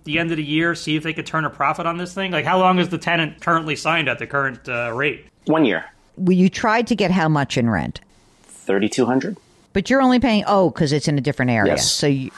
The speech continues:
Speaker 3: so thirty-two hundred. And what was the ultimate? What did you get?
Speaker 2: Twenty-seven.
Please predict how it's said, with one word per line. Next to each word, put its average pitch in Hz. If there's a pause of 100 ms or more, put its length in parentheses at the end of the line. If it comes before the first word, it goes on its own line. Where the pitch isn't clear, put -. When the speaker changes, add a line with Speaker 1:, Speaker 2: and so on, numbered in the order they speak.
(100)
Speaker 3:
so 160
thirty-two 202
hundred. 147
And 156
what 180
was 180
the 165
ultimate? 139
What 143
did 147
you 127
get? 123
Speaker 2:
Twenty-seven. 90